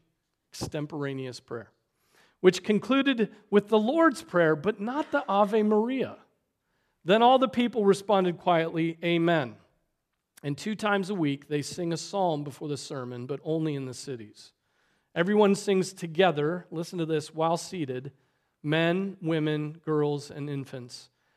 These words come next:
And if anyone recites a prayer on entering the church,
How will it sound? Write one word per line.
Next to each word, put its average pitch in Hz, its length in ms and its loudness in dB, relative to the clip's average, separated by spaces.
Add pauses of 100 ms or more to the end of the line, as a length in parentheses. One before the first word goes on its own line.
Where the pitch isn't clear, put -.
(220)
And 165 80 0
if 165 100 -4
anyone 214 480 4
recites 190 540 2
a 175 40 -10
prayer 190 720 0
on 151 200 -6
entering 175 480 -4
the 143 60 -6
church, - 560 -8